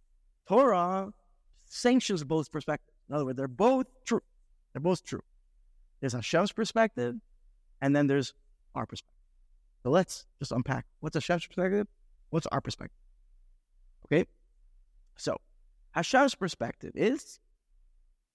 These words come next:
that Kuloi Kamei Kaloich Shiv. These are Aramaic words which come from the Zohar.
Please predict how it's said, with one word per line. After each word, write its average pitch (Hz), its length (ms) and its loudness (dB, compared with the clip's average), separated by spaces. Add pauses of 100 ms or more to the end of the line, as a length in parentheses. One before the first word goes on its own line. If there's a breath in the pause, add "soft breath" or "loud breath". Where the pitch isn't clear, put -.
(1200)
that 127 520 0 (1120)
Kuloi 262 840 2 (480)
Kamei 196 680 0 (200)
Kaloich 151 420 2
Shiv. 82 320 -6 (260)
These 151 160 -2
are 113 100 0
Aramaic 117 460 -2
words 139 340 -4 (280)
which - 220 -8
come 135 140 0
from 110 140 -4
the 107 100 -2
Zohar. 143 420 -2